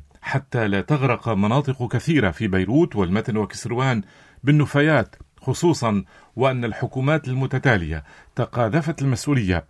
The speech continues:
وتحول المؤقت إلى دائم. مجلس الوزراء سيطرح في مقدمة بنوده مسألة المطمر، وسيستمع إلى رئيس بلدية الجديدة والمخاطر الناتجة عنه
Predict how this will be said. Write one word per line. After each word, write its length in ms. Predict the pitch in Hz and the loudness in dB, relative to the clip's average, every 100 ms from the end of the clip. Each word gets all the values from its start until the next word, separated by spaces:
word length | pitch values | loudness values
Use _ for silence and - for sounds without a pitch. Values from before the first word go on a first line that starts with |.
| _ - | _ -4
وتحول 640 | 110 107 131 - 190 131 104 | 0 0 2 4 4 4 2
المؤقت 680 | 95 123 139 123 113 - - | 2 0 0 -2 -4 -6 0
إلى 160 | 165 117 | 2 4
دائم. 300 | 101 107 98 _ _ - - | 2 -2 -10 _ _ -16 -2
مجلس 400 | 135 104 104 - | 0 0 -4 -4
الوزراء 520 | 110 90 110 131 113 - - - | -4 0 2 2 2 -4 -20 -14
سيطرح 560 | - 139 156 - 180 143 | -6 -2 -2 -2 -2 -2
في 180 | 143 143 | -2 -2
مقدمة 600 | 127 - 123 110 151 135 - | -2 -4 -4 -2 -2 -2 -4
بنوده 540 | 107 107 143 135 113 | -2 0 2 2 2
مسألة 460 | 101 104 - 143 135 | 0 -2 -4 -4 -2
المطمر، 580 | 127 131 143 104 87 76 - - - | 0 2 0 0 -4 -4 -12 -20 -4
وسيستمع 840 | 113 101 82 107 135 - 135 127 123 | 2 2 0 -4 -4 -2 -2 -2 -4
إلى 300 | - 127 110 | -4 -4 -4
رئيس 340 | 110 151 135 | -4 -6 -4
بلدية 480 | 135 110 107 120 110 113 | -2 0 0 -2 -4 -6
الجديدة 540 | 101 135 135 123 127 - - - | 0 2 4 2 -2 -6 -20 -4
والمخاطر 720 | 123 123 113 110 170 175 131 | 0 0 -2 -4 -2 -2 -2
الناتجة 500 | 107 110 135 127 98 | 0 0 0 -2 0
عنه 380 | 101 113 85 85 | 2 0 0 -6